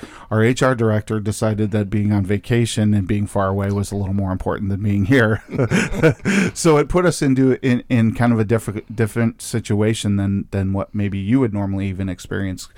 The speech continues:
walking into the building. So, um, a-, again, uh, we're, we're gonna get into kind of some of the detail and some of the things that, uh, that, that happened during the, the course of the audit and some of the things that we learned, uh, through that experience. But I, f-,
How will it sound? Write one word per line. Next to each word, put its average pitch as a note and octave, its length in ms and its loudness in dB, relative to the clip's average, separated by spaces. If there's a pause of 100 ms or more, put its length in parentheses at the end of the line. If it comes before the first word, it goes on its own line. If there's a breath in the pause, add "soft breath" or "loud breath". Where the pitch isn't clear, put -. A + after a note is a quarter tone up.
(340 loud breath)
walking G2 340 -2
into F#2+ 200 -2
the F#2 100 -4
building. F#2 540 -4
So, G#2 340 -2 (500 loud breath)
um, G#2+ 460 2 (160)
a-, - 200 -8
again, C3 380 2
uh, B2 260 0
we're, C3+ 140 0
we're C3+ 220 -4
gonna B2 160 2
get A2+ 180 2
into G#2+ 220 2
kind A2 240 0
of G2+ 40 -2
some A2+ 140 -2
of G#2 80 0
the G#2 100 0
detail G2+ 420 -2
and G2+ 120 -2
some G#2 160 -4
of F#2+ 80 -4
the F#2+ 80 -8
things G2+ 520 -4
that, G2+ 300 -8
uh, G2 300 -6
that, G#2 240 -8
that G#2 240 -6
happened G2 320 -4
during F#2+ 220 -4
the, F#2+ 160 -4
the - 160 -14
course - 260 -6
of G2 60 -10
the G2 100 -4
audit F#2+ 220 -4
and D#3 100 -6
some D#3+ 140 0
of A#2+ 80 2
the G#2+ 40 -2
things G#2+ 220 -2
that G2+ 80 0
we G#2 180 2
learned, G2+ 400 0 (560 loud breath)
uh, G#2 220 2
through D3 220 0
that A2 160 2
experience. G#2+ 540 -2
But A#2+ 220 -2
I, B2 100 -2
f-, - 200 -8